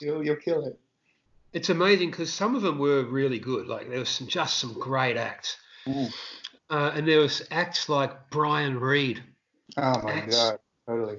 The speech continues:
Speaker 2: uh, just, just amazing, you know, completely left of centre, weird acts that would do really well. Um, oh,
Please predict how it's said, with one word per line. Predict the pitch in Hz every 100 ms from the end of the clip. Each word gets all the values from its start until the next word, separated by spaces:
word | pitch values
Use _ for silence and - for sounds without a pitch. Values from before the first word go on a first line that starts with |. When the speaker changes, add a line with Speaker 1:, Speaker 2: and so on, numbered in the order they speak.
| -
Speaker 2:
uh, | 170
just, | 240 - - -
just | 226 -
amazing, | 160 147 156 160 160 165 143 160 151 139 131
you | 160
know, | 156 135 135
completely | - 156 - - 208 202 160 156 143
left | 131 147 160 -
of | 135
centre, | - - 156 147 135 123 - - 123 - 131
weird | 147 165 165
acts | 135 139 -
that | - 135
would | 127
do | 143 135
really | 143 127
well. | 120 127 117 117 - - - - - - - - _ -
Um, | 151 156 151 - - _ _ _ _ _ _ _ _ - -
oh, | 139 - -